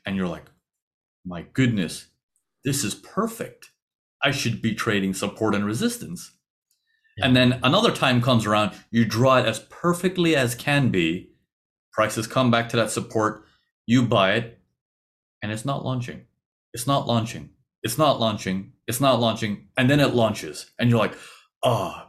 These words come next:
Speaker 1: beautiful trade, beautiful trade. I'm only gonna trade support and resistance."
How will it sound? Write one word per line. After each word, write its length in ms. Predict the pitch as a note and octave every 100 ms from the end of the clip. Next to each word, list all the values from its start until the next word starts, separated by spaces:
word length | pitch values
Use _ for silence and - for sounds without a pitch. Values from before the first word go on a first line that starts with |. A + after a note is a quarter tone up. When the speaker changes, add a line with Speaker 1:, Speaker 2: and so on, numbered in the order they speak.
| -
Speaker 1:
beautiful 480 | G2+ B2 A#2 A#2 G2
trade, 440 | - G#2+ F#2 E2+
beautiful 320 | A2 G#2+ G2+
trade. 320 | F#2+ G2 F2+ -
I'm 220 | G#2 G2+ -
only 260 | A2 G#2 F#2+
gonna 200 | F#2+ F#2
trade 200 | G2 F2+
support 300 | E2+ - F#2
and 100 | F2
resistance." 600 | F2 C3+ C#3 E2+ D#2